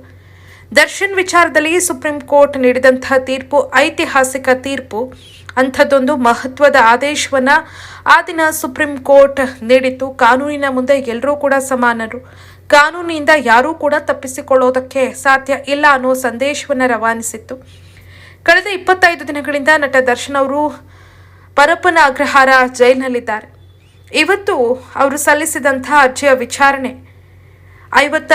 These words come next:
ಏಳನೇ ಸಿ ಸಿ ಎಚ್ ಕೋರ್ಟ್‌ನಲ್ಲಿ ನಡೆಯಿತು. ಹೆಚ್ಚುವರಿ ಬೆಡ್‌ಶೀಟ್ ಹಾಗೆ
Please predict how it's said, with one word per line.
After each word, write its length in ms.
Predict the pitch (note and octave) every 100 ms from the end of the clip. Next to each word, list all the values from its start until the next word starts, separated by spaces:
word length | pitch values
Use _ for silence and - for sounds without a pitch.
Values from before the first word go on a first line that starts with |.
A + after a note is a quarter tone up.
| C#4+
ಏಳನೇ 540 | B3 C4+ C#4+ D4 E4
ಸಿ 220 | D#4+ C#4+
ಸಿ 200 | C4 C#4
ಎಚ್ 360 | C4+ C4 C4 C4
ಕೋರ್ಟ್‌ನಲ್ಲಿ 520 | C#4+ D4 D4 C#4+ C4
ನಡೆಯಿತು. 480 | A#3+ A3+ G#3+ A#3+ C#4+ - - - - - _
ಹೆಚ್ಚುವರಿ 600 | - D#4 D4+ - D#4 D#4 D#4+
ಬೆಡ್‌ಶೀಟ್ 520 | C4 C4 - D4+ D4
ಹಾಗೆ 640 | C4 B3+ B3 C4 - -